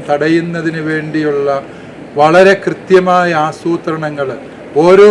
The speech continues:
പ്രദേശത്തിനും ചേർന്ന രീതിയിലുള്ള പ്രതിരോധ മാർഗങ്ങൾ, അത് ആന മതിൽ നിർമ്മിക്കേണ്ടി വരും, ചില സ്ഥലങ്ങളിൽ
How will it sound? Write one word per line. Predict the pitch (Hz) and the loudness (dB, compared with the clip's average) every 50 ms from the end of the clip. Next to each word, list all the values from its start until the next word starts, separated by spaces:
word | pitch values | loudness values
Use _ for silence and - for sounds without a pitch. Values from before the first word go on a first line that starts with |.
| 202 170 | 4 2
പ്രദേശത്തിനും | 185 175 156 175 180 185 180 - 185 170 - 185 170 180 180 170 - - | 0 -2 0 0 0 0 -2 -4 -8 -6 -6 -6 -6 -6 -6 -8 -6 -6
ചേർന്ന | 151 160 165 170 170 175 175 175 165 | -4 -4 -4 -4 -4 -4 -4 -2 0
രീതിയിലുള്ള | 165 165 156 151 160 160 156 156 151 151 147 151 | 0 -2 0 0 -2 -2 -2 -4 -6 -6 -6 -6
പ്രതിരോധ | 147 139 147 147 151 156 156 160 151 156 151 147 | -8 -8 -6 -6 -6 -4 -6 -4 -6 -6 -6 -6
മാർഗങ്ങൾ, | 143 139 135 127 127 139 131 131 131 127 123 117 110 - - - - - - - 135 | -6 -6 -6 -6 -8 -8 -10 -10 -10 -12 -12 -12 -14 -16 -20 -20 -20 -20 -16 -10 -4
അത് | 135 147 139 143 | -2 0 0 0
ആന | 156 160 170 165 156 | 0 -2 -2 -4 -4
മതിൽ | 151 151 151 160 165 165 165 | -2 -2 -2 -4 -4 -4 -4
നിർമ്മിക്കേണ്ടി | 160 147 156 156 151 147 - 156 151 151 151 151 151 | -8 -8 -8 -10 -10 -8 -8 -8 -8 -6 -6 -6 -6
വരും, | 151 147 151 156 151 - - - - - - - - - - - - - - | -4 -6 -6 -8 -10 -14 -18 -20 -20 -20 -20 -20 -20 -20 -20 -20 -20 -8 -4
ചില | 170 170 175 185 185 185 | 0 2 2 2 2 0
സ്ഥലങ്ങളിൽ | - - - - 165 170 180 170 160 175 165 165 165 165 170 165 165 | -8 -16 -10 -6 -4 -2 -2 -2 -2 -4 -4 -4 -4 -2 -2 0 0